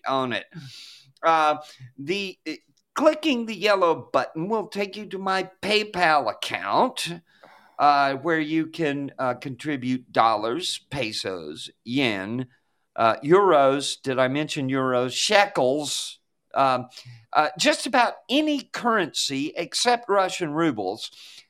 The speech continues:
uh, to help support, uh, the podcast, to help support the blog, and of course to keep my wife happy, because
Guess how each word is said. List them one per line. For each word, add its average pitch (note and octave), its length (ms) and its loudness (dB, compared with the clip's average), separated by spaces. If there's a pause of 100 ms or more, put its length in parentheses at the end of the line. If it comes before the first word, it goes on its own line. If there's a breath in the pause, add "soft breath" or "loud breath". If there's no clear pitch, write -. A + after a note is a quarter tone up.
(200 soft breath)
uh, D3 300 2 (140)
to G3+ 180 -8
help C#4 280 0
support, F3+ 720 -2 (560)
uh, C3 300 2
the C3+ 140 -4
podcast, A#2+ 960 0
to E3+ 240 -6
help G3+ 420 0
support D3+ 680 -2 (160)
the C3 100 -4
blog, B2+ 540 2 (340 soft breath)
and A3 320 0
of - 120 -6
course A2+ 360 -4
to - 100 -18
keep - 260 -10
my A2+ 140 -6
wife A#3+ 460 -2
happy, E3 440 -4
because C#3 600 -2